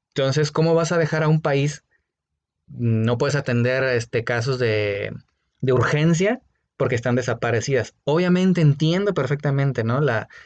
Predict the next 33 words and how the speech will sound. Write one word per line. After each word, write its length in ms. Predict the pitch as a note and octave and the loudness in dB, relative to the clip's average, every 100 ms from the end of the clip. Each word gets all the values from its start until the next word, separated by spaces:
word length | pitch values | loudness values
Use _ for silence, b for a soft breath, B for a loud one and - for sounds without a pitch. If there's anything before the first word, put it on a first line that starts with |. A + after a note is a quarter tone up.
| B - | B -6
necesidad 280 | A#2+ A2+ A#2+ | -4 0 0
de 80 | |
las 160 | C3 A2+ | 0 0
mujeres, 500 | A#2+ B2 C3 A3+ - _ _ _ _ _ _ _ | 0 2 0 0 -4 _ _ _ _ _ _ _
pero 180 | C3 C3 | 0 0
es 120 | B2+ | 2
como 280 | D#3 C#3+ B2+ | 2 4 4
de, 260 | A#2+ A2 _ _ _ _ _ _ | 2 0 _ _ _ _ _ _
pues, 300 | A#2 G2+ _ _ _ _ _ _ | -4 -4 _ _ _ _ _ _
¿vas 120 | C3 | -2
a 40 | D3 | 0
ser 80 | |
albañil? 500 | F#3 D3+ C#3 G3 - _ - | 0 2 4 2 0 _ -6
No. 240 | G#2+ - _ _ _ - | -6 -6 _ _ _ -4
¿Vas 160 | C3+ | 0
a 40 | D#3 | 0
hacer 200 | F3+ F3 | 0 -2
ca-, 140 | F3 | -4
trabajos 520 | C#3 C3 C3 D#3+ D3 | 0 0 2 0 0
como 480 | D3 A2+ A2+ G#2+ G#2+ | 0 0 0 -2 -4
físicos 480 | - D3+ D3 C#3+ A#2 | -2 0 0 -2 -2
como 240 | A#2+ A2+ | -2 0
los 160 | A2 A2 | 0 0
hombres? 460 | D3+ E3+ E3+ D#3 | 2 2 0 -4
No. 340 | A2 D3 D3 - b b b _ | -4 -2 -2 -8 b b b _
Entonces, 580 | A#2+ A#2+ A#2 C#3 C3+ b b b _ - | -2 -2 0 -2 -4 b b b _ -2
¿por 140 | B2 | -2
qué 140 | C#3 | 0
pides 260 | - C#3+ C3+ | 0 -2 2
una 240 | D3 C#3+ | 2 0
cuota 560 | D3 D#3 D3+ C#3+ D3 D3+ _ | 2 0 0 -2 -4 -6 _
para 180 | B2 G#2+ | -4 -4
todo, 500 | G#2+ D3 C#3+ D#3 A#3+ | -2 0 2 0 -2